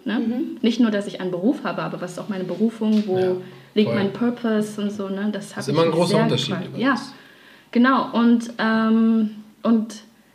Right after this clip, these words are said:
Speaker 1: ich glaub, das Ding ist, dass ich halt sehr viel auch, ähm, an den christlichen Werten geblieben bin, dass ich halt, ähm, geduldig war, ne? Also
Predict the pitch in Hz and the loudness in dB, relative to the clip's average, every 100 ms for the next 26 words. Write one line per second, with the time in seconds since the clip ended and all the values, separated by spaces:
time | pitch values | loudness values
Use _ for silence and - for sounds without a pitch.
0 | _ _ _ - - - 208 247 277 - | _ _ _ -18 -12 -4 0 0 0 -4
1 | - _ _ - 214 247 254 254 - - | -20 _ _ -6 -4 0 0 0 -4 -20
2 | _ - 214 214 233 202 220 233 - 226 | _ -4 -2 -2 -2 0 0 0 -2 0
3 | 247 233 208 208 214 - - - 190 190 | 0 0 0 0 0 -6 -14 -8 -6 -6
4 | 185 196 196 190 190 - 247 - 220 214 | -6 -4 -4 -4 -6 -4 -4 -4 -4 -2
5 | 196 202 233 254 254 226 226 226 214 202 | -2 0 -2 0 0 0 2 2 2 0
6 | 196 196 - - 185 180 - - _ - | -2 -8 -10 -6 -6 -6 -18 -20 _ -20
7 | _ - 185 180 180 180 175 170 165 - | _ -10 -6 -6 -6 -8 -8 -8 -12 -16
8 | _ _ _ - 185 180 240 254 247 - | _ _ _ -4 -2 2 2 4 2 -2
9 | 220 214 208 202 220 190 185 185 180 | 0 2 2 0 -2 -4 -4 -4 -6